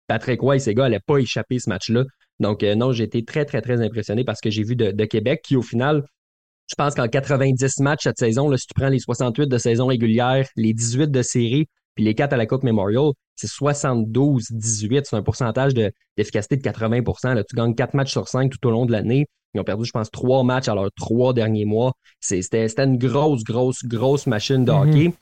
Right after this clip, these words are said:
Speaker 1: Bon, probablement le payer cash l'an prochain quand tous les joueurs de dix-neuf, de vingt ans vont,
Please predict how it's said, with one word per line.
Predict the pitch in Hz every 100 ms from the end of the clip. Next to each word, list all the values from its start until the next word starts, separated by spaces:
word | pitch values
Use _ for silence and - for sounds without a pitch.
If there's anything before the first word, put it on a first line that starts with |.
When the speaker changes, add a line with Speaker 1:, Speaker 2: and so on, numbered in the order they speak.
| _ -
Speaker 1:
Bon, | -
probablement | 123 131 139 151 170
le |
payer | 156 143 123
cash | 147 151 -
l'an | 127
prochain | - 110 151
quand | 131 110
tous | 135
les | 123
joueurs | 127 135
de | 127
dix-neuf, | 110 120 131
de | 127
vingt | 110 113 107
ans | 127 127
vont, | 110